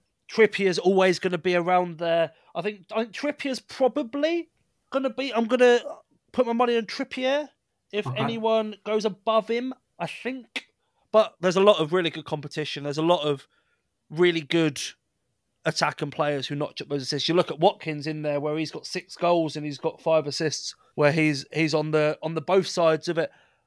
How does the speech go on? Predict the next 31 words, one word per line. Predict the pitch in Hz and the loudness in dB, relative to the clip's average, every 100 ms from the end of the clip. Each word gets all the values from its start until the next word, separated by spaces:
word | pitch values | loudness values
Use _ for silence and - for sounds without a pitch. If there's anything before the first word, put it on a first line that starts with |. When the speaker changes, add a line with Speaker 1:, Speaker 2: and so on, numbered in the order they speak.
| _ - | _ 0
Speaker 1:
But | 233 208 | 0 0
you | 247 | 0
say | 285 | 2
about | 247 196 | 4 4
Arsenal | 175 196 175 180 170 | 8 8 6 0 0
there | 175 170 160 - | 4 4 4 0
and | 156 160 147 - | -6 -8 -10 -4
not | 165 - | -2 -2
clicking | - 202 - 180 | -2 -4 -2 -4
and | 160 147 | -4 -4
being | 175 170 | -2 0
up | 180 - | 0 0
there, | 170 156 - _ | 2 2 0 _
there | - 185 | 0 4
is | 202 | 4
gonna | 202 202 | 2 -4
be, | |
have | 185 202 - | -2 -4 -4
to | 180 | -2
be | 185 | -2
a | |
point | 160 185 180 131 - | -2 -2 -2 -4 -6
where | 143 143 | -4 -2
they | 131 | -4
click. | 127 - - - - _ _ _ _ - | -10 -10 -12 -14 -20 _ _ _ _ -12
Speaker 2:
Yeah. | - - _ _ _ _ | -10 -10 _ _ _ _
Speaker 1:
Or | 151 147 139 | 2 4 4
they're | 139 147 | 0 0
gonna | - 151 | 0 0
drop | 135 147 135 | 0 0 0
off. | 151 135 | -2 -4